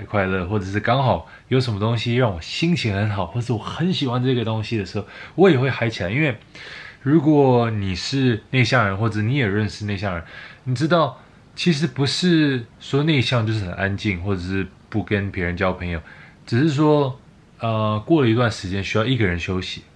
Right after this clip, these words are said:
一个人充电。那很多时候活在自己脑筋里的世界而已，不代表说不能很嗨，不能很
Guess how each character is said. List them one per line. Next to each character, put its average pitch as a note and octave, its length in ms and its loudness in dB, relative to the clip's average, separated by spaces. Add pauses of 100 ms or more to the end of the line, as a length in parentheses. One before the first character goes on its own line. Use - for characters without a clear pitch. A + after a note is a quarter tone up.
(160)
一 B2 120 -2
个 G#2 100 -2
人 E2+ 180 -6
充 A2 260 -6
电。 A2 200 -4 (500)
那 F2+ 560 0 (320)
很 G2 140 -6
多 G#2 180 2
时 - 320 -8
候 G2+ 160 0
活 G2 160 -4
在 F#2+ 180 0
自 G2+ 160 -4
己 F2+ 200 -6
脑 E2 180 -6
筋 B2+ 240 -2
里 F#2 60 -2
的 E2 80 -4
世 F#2+ 200 -6
界 F2 180 -6
而 E2 120 -6
已， E2 100 -8 (120)
不 G2+ 80 0
代 C3 160 4
表 F#2 160 -2
说 A#2 160 -4
不 F3 180 2
能 D3 220 2
很 A#2+ 100 2
嗨， C#3 200 2
不 C3 180 -6
能 A#2 260 0
很 F#2 220 -8